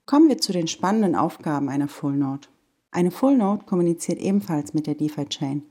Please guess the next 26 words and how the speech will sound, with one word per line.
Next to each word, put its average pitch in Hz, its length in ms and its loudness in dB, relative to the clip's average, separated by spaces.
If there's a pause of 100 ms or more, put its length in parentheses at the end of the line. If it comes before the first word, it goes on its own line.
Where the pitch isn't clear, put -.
(120)
Mit 151 120 -2
anderen 202 360 2
Full 208 240 2
Nodes 247 260 2 (280)
tauscht 160 280 -4
sie 170 80 -2
Informationen 170 720 0
aus. 135 340 -8 (380)
Außerdem 202 480 0
ist 175 100 -8
eine 165 160 2
Full 202 240 2
Node 170 200 2
wichtig, 196 420 -4 (280)
um 175 140 0
die 170 80 -2
Transaktion 170 760 -2
und 254 180 0
auch 180 100 -2
die - 140 -10
Blöcke 151 320 -4
anderer 196 280 -2
Full 147 240 -4
Nodes 151 300 0
zu - 140 -4
überprüfen. 151 640 -6